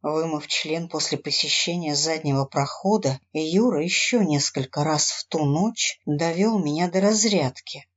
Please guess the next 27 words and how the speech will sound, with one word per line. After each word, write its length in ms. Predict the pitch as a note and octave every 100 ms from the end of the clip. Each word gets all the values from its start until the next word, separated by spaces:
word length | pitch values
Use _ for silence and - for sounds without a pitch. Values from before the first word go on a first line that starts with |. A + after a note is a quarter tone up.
| _ _ _
Классический 840 | - D3+ D3+ - E3 E3+ - - C#3+
вариант 420 | D3 D#3 E3 D#3
секса 720 | - - G#3 G#3+ - C3 - -
в 60 |
сто 420 | - - - B3
раз 380 | B3 F#3 C#3+ -
приятнее 840 | - D#3 D#3 F3 A3 - C#3+ C#3 C3+ -
и 120 | F#3
желание 640 | F3+ F#3+ G#3 G#3+ G#3 G#3
для 280 | G3 G#3+ A3
обоих. 680 | A3 G3 C#3 B2+ C3 - _ _ _ -
Тогда 420 | D#3+ D3+ D3 F#3
я 200 | G#3 C#3
так 360 | - F3+ F3+ F3
думала. 640 | F3 C3+ B2 B2+ C3+ - _ _ -
Но 140 | E3 E3+
оказалось, 880 | F3 E3+ E3+ F3+ G#3+ D#3+ - - -
что 360 | - - D#3+
многие 480 | D#3 D3+ F#3 F#3+ D3+
мужчины 840 | D3 C#3 - - - G#3+ A3 C#3+ - -
думают 600 | C#3 D#3+ A#3+ A3 D3 D3
о 60 | D#3
банальном 600 | F3+ F#3+ B3 G#3+ D3 C#3
сексе 520 | - F#3+ E3 - D3
со 240 | - -
своей 360 | - F3+ F#3+ -
партнёршей, 880 | F#3 G3 - G#3+ C#3 - - D3+